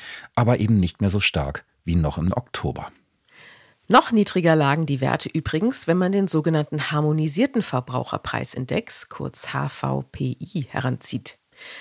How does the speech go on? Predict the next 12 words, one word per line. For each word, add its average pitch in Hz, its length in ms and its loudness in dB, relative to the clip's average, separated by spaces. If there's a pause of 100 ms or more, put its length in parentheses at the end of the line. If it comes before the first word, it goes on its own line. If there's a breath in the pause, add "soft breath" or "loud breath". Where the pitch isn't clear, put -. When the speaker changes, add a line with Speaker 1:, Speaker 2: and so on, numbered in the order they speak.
(180 loud breath)
Speaker 2:
Der 240 160 6
wurde 254 300 6
einst 175 280 4
erschaffen, 160 480 2
um 185 140 0
die 160 80 0
unterschiedlichen 226 760 -4
Euro-Länder 156 600 4
besser - 340 -2
vergleichen 202 420 0
zu - 120 -8
können - 280 -10